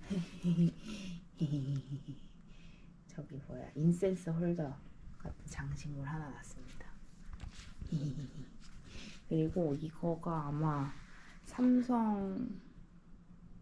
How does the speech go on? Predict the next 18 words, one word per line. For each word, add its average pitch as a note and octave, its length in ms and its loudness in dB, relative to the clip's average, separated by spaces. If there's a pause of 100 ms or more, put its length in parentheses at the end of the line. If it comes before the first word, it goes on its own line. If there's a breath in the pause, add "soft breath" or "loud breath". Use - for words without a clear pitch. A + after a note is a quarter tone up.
(600 loud breath)
것 D#3 360 8
같고, - 180 -2
칠십오 F#3+ 540 8
인치, C3 360 4
이거는 C#3+ 260 6
아버님이 C#3 580 6
사준 C3+ 380 -2
거고, E3 680 8
닌텐도 F3+ 760 12 (240)
거리도 D3+ 400 10
다 D3 140 4
설치해줬고, D#3 840 6
이거 F3 140 8
다 - 180 0
플스 C#4 400 10
들어가 C3+ 300 10
있는 B2 260 2
거. - 160 -6